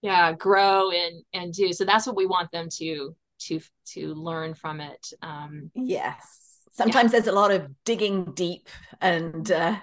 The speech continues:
Speaker 2: you know, going back into their backstory and finding out the whys and, and the, you know, the reasons why they're going through all the troubles and the struggles. But, um, that's part of the fun of writing it. <laughs>
Speaker 1: Yes, yes, yeah.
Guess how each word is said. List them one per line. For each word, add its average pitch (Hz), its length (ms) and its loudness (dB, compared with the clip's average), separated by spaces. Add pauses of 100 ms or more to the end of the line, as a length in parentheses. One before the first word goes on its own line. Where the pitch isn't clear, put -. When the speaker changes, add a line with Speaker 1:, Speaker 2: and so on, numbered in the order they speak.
Speaker 2:
you 180 160 0
know, 170 180 0
going 180 340 4
back 190 260 6
into 185 260 -4
their 170 320 2
backstory 180 880 4
and 151 280 -10 (280)
finding 180 380 2
out 170 180 2
the 165 80 2
whys 156 600 2
and, 151 220 -6
and 147 260 -8
the, 147 260 -6 (360)
you 135 160 -10
know, 151 180 -10 (280)
the 160 40 -6
reasons 151 340 -6
why 151 140 -2
they're 147 120 -4
going 147 320 -4
through 151 200 -6
all 151 100 -6
the 151 220 -6 (400)
troubles 170 540 2
and 160 100 -4
the 165 60 0
struggles. 156 540 -4
But, - 400 -8
um, 143 260 -6
that's 277 180 -10
part 359 180 2
of 349 60 -4
the - 40 -14
fun 302 120 -2
of 302 100 -8 (120)
writing 220 320 -6
it. - 100 -16 (320)
<laughs> - 160 0 (140)
Speaker 1:
Yes, 240 400 4
yes, 214 640 4
yeah. 175 380 0